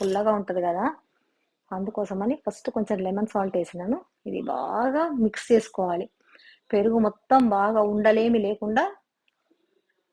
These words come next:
పూర్తిగా మెల్ట్ అయ్యేట్టు స్పూన్తో బాగా మిక్స్ చేసుకోవాలి. ఎంత మిక్స్ చేసుకుంటే అంత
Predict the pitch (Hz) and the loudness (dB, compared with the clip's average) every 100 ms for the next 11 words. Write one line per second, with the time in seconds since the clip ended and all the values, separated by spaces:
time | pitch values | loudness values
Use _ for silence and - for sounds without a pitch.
0 | 220 233 - 226 269 226 269 262 214 196 | -18 -16 -10 -10 -6 -4 0 2 2 2
1 | 214 220 208 202 302 359 - 226 214 208 | 4 4 4 0 -2 -6 -6 -4 -4 0
2 | 226 - 69 98 247 285 262 233 - 202 | 0 0 0 2 0 2 2 2 0 -2
3 | - - 190 185 269 453 _ _ _ _ | -2 -2 0 0 -2 -4 _ _ _ _
4 | _ _ _ _ _ _ _ _ 214 214 | _ _ _ _ _ _ _ _ -2 0
5 | 240 294 240 - - 247 - 247 302 233 | 2 2 0 0 0 0 2 0 2 0
6 | 233 | 0